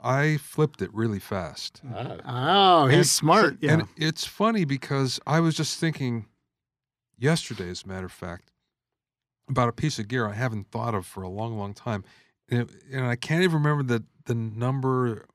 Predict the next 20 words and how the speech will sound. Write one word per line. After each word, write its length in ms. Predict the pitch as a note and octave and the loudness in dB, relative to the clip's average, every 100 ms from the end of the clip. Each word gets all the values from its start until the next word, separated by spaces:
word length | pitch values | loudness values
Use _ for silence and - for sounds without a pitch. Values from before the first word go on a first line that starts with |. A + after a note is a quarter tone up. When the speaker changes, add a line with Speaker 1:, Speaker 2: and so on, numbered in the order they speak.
| - | -14
Speaker 1:
or 380 | - G#2+ G#2 G2 - _ _ _ _ _ _ _ _ _ _ _ - | -8 -4 -4 -6 -12 _ _ _ _ _ _ _ _ _ _ _ -10
the 60 | |
model 360 | A2+ A#2+ C3+ B2+ | -2 2 2 2
number 180 | A2+ A2 | -2 -2
or 80 | A2 | -4
anything. 280 | A2+ A#2 | -4 -6
It 100 | A2 | -4
was 160 | A#2+ A2+ | -2 0
an 100 | A#2+ - | -2 -4
Emu, 640 | D3 E3 D#3 D3+ C#3+ C#3+ B2 _ _ _ _ _ _ - | 0 2 4 4 4 0 -4 _ _ _ _ _ _ -6
uh, 400 | A#2 A2+ A2+ A2 | -4 -2 -2 -2
hard 260 | - D#3 | 2 0
disk 240 | C3 A#2 - | 0 -6 -8
recorder. 540 | A2 - G2 E2+ E2 _ _ _ _ _ _ _ _ _ _ | -10 -6 -6 -8 -14 _ _ _ _ _ _ _ _ _ _
Speaker 2:
Oh, 520 | D#3 G3 C#3 F#2+ E2+ _ _ - | 4 6 6 4 -2 _ _ -2
uh, 240 | A#2+ A#2 A#2 A2+ A2+ | 2 6 6 6 6
Speaker 1:
When 80 | A2 | 6
was 100 | G#2 | 4
that? 240 | G2+ F2 - _ _ _ _ _ _ _ _ _ _ | -2 -10 -16 _ _ _ _ _ _ _ _ _ _
Speaker 2:
yeah. 460 | G#2+ F#2 G2+ F#2+ E2+ | -20 -10 -6 -4 -6